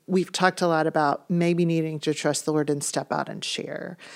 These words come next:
But I think there are some of us are times when we can be reckless with what we share, or it's not the time or the place or the person, or it's not helpful, or it's just too much.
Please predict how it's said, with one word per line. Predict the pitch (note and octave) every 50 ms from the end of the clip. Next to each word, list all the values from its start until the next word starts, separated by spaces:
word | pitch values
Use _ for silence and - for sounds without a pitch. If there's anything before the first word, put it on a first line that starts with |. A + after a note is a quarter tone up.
| - - - - - - -
But | G#3+
I | G#3+ G#3
think | G3+ G#3 A3 G3+ G3 F#3
there | - F#3+ F3+ F3
are | F3
some | E3+ - - C#4+ A#3 G#3+
of | G#3 E3+
us | D#3 C#3 C3+ D3 - - - -
are | E3 D#3+
times | D#3+ - - F3 E3 D#3+ D#3+ D#3+ D3+ -
when | E3 D#3+ D#3 D#3 D3+ D3+ D3+ D3 - -
we | E3 E3 F#3 F#3+ F#3
can | G3 G#3 F#3+
be | G3 F#3
reckless | E3 D#3 D#3 D#3+ - - - - - -
with | - - -
what | - - -
we | - -
share, | - - - - - - - - _ -
or | E3+ F3+ F3+ E3+ E3 D#3+ - - - - - _ _ -
it's | F3 - - -
not | F3+ E3+ D#3+ E3+ E3+
the | F3+
time | E3+ - - E3 E3 D#3 D#3
or | D3+
the | D3 D#3
place | D3+ - - E3 D3 D3 C#3+ C#3 - - - - -
or | - D#3+ D#3
the | D3+ D3
person, | - - D#3+ D3 C#3 - C#3+ C#3+ C#3 C#3
or | C3 D3 D3+
it's | - - -
not | C#3+ C#3+ -
helpful, | - - D#3 D#3 - - - - E3 D#3 D3+ D3 D3 D3 C#3 C3+ - - - - - _ -
or | F#3 F3 E3+ D#3+ D#3 D3 - -
it's | - D#3+ - -
just | - - D#3 - -
too | - - C#3
much. | - - - - - - - -